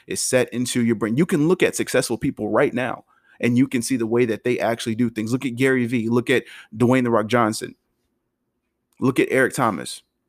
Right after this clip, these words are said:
These are just a few names of people that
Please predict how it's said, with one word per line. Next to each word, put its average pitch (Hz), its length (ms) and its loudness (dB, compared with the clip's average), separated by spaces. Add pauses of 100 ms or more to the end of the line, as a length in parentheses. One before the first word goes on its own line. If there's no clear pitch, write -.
(600)
These 143 300 2
are 139 60 2
just 123 240 2
a 110 60 0
few 143 280 -4
names 110 400 -6
of - 120 -12
people 107 420 -12 (460)
that 110 280 -2